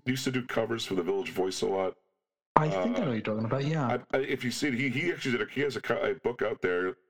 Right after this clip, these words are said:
Speaker 1: that's called, like, The Early Car-, Cartoonists, and it's all of his pointillist, uh, illustrations of early guys in the comics industry and, and in, in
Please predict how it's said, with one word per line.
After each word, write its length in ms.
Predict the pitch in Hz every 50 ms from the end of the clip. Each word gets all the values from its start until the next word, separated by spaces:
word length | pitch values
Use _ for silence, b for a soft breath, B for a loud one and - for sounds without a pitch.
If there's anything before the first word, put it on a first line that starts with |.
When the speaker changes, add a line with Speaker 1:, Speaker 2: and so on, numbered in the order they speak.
| _ _ _ _ _
Speaker 1:
that's 240 | 101 107 107 -
called, 380 | - - - 120 117 117 107 95
like, 140 | 95 85 80
The 140 | 92 90 -
Early 320 | 87 101 104 98 95 90
Car-, 260 | 80 - - 98 - -
Cartoonists, 640 | - - 98 92 - - - 113 90 82 80 - -
and 100 | 87 87
it's 100 | 82 -
all 200 | - - 117 107
of 80 | 95 82
his 220 | 90 82 - - - _ _ _ _ _ _ _ _ -
pointillist, 680 | - - 147 143 135 - 113 110 101 - - - - - - - -
uh, 380 | - - - 104 98 95 92 -
illustrations 760 | - 120 120 113 127 - - 107 101 98 - - - 87 80 -
of 280 | - 90 90 85 - - - - - - - - - -
early 240 | - - 113 107 101
guys 340 | 92 98 95 95 92 87 -
in 60 | 87
the 60 | 87
comics 420 | - - - 98 98 90 - - -
industry 460 | 87 80 78 78 - - 80 82 82
and, 80 | - -
and 180 | - - -
in, 140 | 85 82 - -
in 300 | - 95 90 90 85